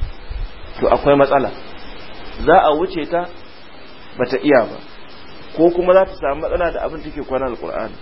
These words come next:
Ko ba laifinta bane, saboda jinin nan ba ita take kawo kanta ba. Shi ne yasa wasu malamai suka ce ya halatta, tunda ba za ta rike shi da wulakanci ba. Kuma ita ma tana jin cewar in santa ne ta ɗauke shi ba ta cikin wannan.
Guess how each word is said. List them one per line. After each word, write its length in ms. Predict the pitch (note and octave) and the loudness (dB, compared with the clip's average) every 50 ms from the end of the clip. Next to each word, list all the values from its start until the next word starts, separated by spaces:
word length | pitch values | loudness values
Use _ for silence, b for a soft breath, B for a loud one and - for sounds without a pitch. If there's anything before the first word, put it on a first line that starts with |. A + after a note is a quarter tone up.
| - - - | -12 -4 0
Ko 140 | G#3 A3+ | 0 4
ba 140 | G#3 F#3+ E3+ | 4 4 4
laifinta 400 | E3 D#3 - C3+ C3+ B2+ - A#2+ A2 | 4 2 0 -2 -6 -6 -6 -6 -6
bane, 160 | A2+ G#2 G2 - | -6 -10 -10 -10
saboda 240 | - D3+ D#3+ D3 - | -6 -4 -4 -4 -4
jinin 220 | - E3+ F3+ G3 G3 | -4 -4 -4 -2 -2
nan 80 | F3+ D#3 | -2 0
ba 100 | D3 C#3+ | 0 0
ita 100 | D3 - E3+ E3 | 0 -2 -6 -6
take 120 | - C3+ | -6 -6
kawo 200 | - C#3+ C3+ C3 | -2 2 2 2
kanta 300 | - - A2+ G#2 - F#2 - | 2 0 -8 -8 -10 -10 -10
ba. 60 | - - - - - - - - - - - - - - - - - - - - - - - - - - - - - - - | -10 -12 -12 -12 -10 -12 -12 -12 -14 -10 -10 -8 -8 -8 -10 -10 -12 -12 -12 -12 -12 -12 -12 -14 -14 -14 -14 -14 -14 -12 -12
Shi 140 | - D3 | -10 -6
ne 80 | D3+ D3+ | -4 -4
yasa 200 | D3 C#3+ - D3 C3 | -4 0 2 2 2
wasu 160 | C3+ C3+ C#3+ | 2 0 0
malamai 320 | D3 C3 B2 B2+ B2+ C3 | -2 0 0 0 -4 -4
suka 160 | - C3+ - B2 | -8 -8 -8 -8
ce 140 | - - B2+ | -6 -2 2
ya 220 | C3 C#3 D#3 D#3 C#3 | 4 4 4 4 4
halatta, 480 | C#3 B2+ A#2+ B2+ B2 - - - G#2 - - - | 2 0 2 2 0 -2 -2 -2 0 0 0 0
tunda 160 | D3+ D#3 D3 A#2+ | 0 0 0 2
ba 220 | B2 C3 D3 G3 | 4 4 4 4
za 100 | - F3 | 2 0
ta 0 | |
rike 220 | D#3 D3+ D#3+ E3 E3 | -6 -4 -6 -6 -6
shi 60 | E3 | -2
da 80 | C#3+ C3 | 0 0
wulakanci 720 | B2+ C#3 D3 D3 C#3+ C#3 D3+ D#3 D#3 C#3+ - - G#2+ G#2+ | 2 4 4 4 4 4 2 -2 -2 -2 -4 -4 -4 -2
ba. 80 | G#2+ F#2 - - - - - - - | -2 -4 -6 -8 -10 -10 -12 -8 -4
Kuma 160 | C#3 D3+ D#3+ | 0 0 0
ita 120 | D#3+ F3+ E3+ | 2 2 2
ma 100 | F3 E3+ | 2 2
tana 220 | F3 F#3 E3+ E3 D#3+ | 4 4 4 4 2
jin 140 | D#3+ D#3 D3+ - | 2 -2 -6 -4
cewar 380 | - D#3+ D3+ C#3 C#3 C#3+ C#3+ - - - - - - - - - - - | 0 4 6 6 6 6 4 2 -4 -10 -12 -12 -12 -12 -12 -12 -4 4
in 120 | F3 F#3 F#3+ | 4 4 4
santa 380 | F#3+ - G#3+ G#3+ G3 G3 F3 D#3 | 6 6 6 6 8 6 6 6
ne 120 | D#3 E3 D#3+ | 6 4 0
ta 80 | D#3 | 0
ɗauke 360 | - - A#2+ C3 B2+ E3+ E3+ | -2 -2 -2 -2 0 0 0
shi 140 | E3 E3 C#3+ | 0 0 2
ba 260 | C3+ D#3+ D#3+ D3 - - - - - - - - - - | 6 6 6 6 6 0 -6 -14 -14 -14 -16 -14 -12 -6
ta 100 | C3 A#2 | -6 -6
cikin 280 | A2+ - - - C#3+ C#3 C3+ | -6 -6 -10 -8 -6 -4 -4
wannan. 240 | A2+ G2+ G2+ F#2+ | -4 -4 -6 -12